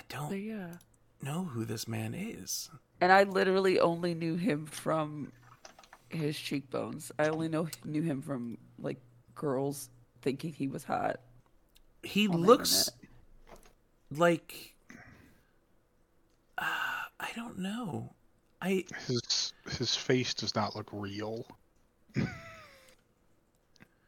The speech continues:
Speaker 1: I don't know how to describe him without being insulting.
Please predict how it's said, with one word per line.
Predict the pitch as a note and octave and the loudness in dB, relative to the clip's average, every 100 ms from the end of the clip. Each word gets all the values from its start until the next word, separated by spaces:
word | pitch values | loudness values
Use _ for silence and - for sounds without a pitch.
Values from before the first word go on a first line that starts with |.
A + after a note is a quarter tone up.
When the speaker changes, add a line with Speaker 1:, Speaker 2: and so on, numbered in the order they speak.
| _ _ _ _ - - - - - - - _ _ _ _ _ _ _ - | _ _ _ _ -18 -18 -20 -20 -20 -20 -20 _ _ _ _ _ _ _ 0
Speaker 1:
I | |
don't | F#3 A3+ | 2 4
know | G#3 G3 | 4 4
how | F3+ | 2
to | E3 | 0
describe | D3+ C#3+ - D#3+ G3+ | -4 -4 0 0 0
him | D#3+ A2+ | 0 0
without | G#2 G#2+ B2+ - - | 0 0 -2 -4 -6
being | C3+ C3 | -4 -2
insulting. | A2 A2+ - F3+ - - | -2 -4 -6 -6 -10 -14